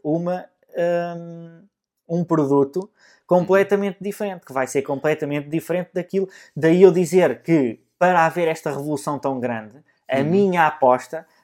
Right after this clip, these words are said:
Speaker 1: é que em dois mil e vinte vamos ter um iPhone sem notes.
Speaker 2: Ou até podemos ter aqui outra coisa. Podemos ter iPhones desenhados pela equipa de designers da Apple
Speaker 1: E
Speaker 2: e
Speaker 1: umas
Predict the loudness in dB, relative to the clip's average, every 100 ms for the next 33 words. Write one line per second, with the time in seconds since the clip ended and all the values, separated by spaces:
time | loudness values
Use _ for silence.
0 | -2 0 0 0 0 -2 -2 -4 -4 -6
1 | -6 -6 -8 -6 -4 -2 -4 -2 -4 -4
2 | -6 -10 -8 -10 -10 -20 _ _ _ _
3 | _ -2 -2 -2 -4 -6 -6 -4 -4 -4
4 | -6 -6 -8 -8 -10 -18 _ _ _ _
5 | _ _ _ _ -10 -4 -4 -4 0 0
6 | 0 -4 -8 -6 -4 -6 -6 -6 -6 -10
7 | -16 -18 _ _ _ _ _ _ _ -20
8 | -18 -8 -6 -4 -6 -10 -6 -4 -4 -6
9 | -10 -10 -12 -14 -16 -16 -12 -10 -8 -6
10 | -8 -12 -14 -10 -10 -10 -12 -14 -14 _
11 | _ _ _ -6 -2 0